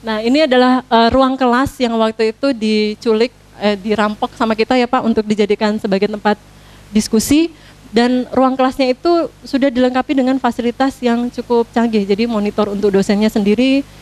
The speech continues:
lalu di setiap meja ini ada colokan komputer. Jadi mahasiswanya kalau mau, eh, apa, sambil browsing literatur itu bisa dia lakukan di mejanya masing-masing. Dan mereka sudah pakai round table. Kemudian saya lupa Pak, ini alat apa ya? Eh,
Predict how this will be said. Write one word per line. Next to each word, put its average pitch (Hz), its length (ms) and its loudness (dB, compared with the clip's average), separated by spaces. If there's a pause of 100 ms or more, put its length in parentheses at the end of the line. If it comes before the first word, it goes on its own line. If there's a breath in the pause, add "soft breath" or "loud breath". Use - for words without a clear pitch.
(180 loud breath)
lalu 208 240 2
di 226 120 2 (260)
setiap 233 260 -2
meja 247 240 2
ini 269 160 2
ada 247 160 0
colokan 262 640 -2 (160)
komputer. 269 640 0
Jadi 240 340 0
mahasiswanya 233 560 0
kalau 226 240 0
mau, 226 400 0 (560)
eh, 214 320 4
apa, 285 320 0
sambil 226 320 2
browsing 269 560 2 (320)
literatur 226 560 0
itu 254 160 -6
bisa 240 320 -2
dia 208 160 0
lakukan 226 320 0
di 214 80 2
mejanya 202 320 0
masing-masing. 196 480 -2
Dan 226 160 2
mereka 233 240 0
sudah 226 320 2 (400 loud breath)
pakai 233 320 0
round 226 160 0
table. 226 400 0 (560)
Kemudian 262 560 2 (400)
saya 302 160 0
lupa 277 160 -4
Pak, 214 160 -12
ini 294 160 -8
alat 262 160 -10
apa 262 240 -14
ya? 175 120 -10 (360)
Eh, 214 160 -10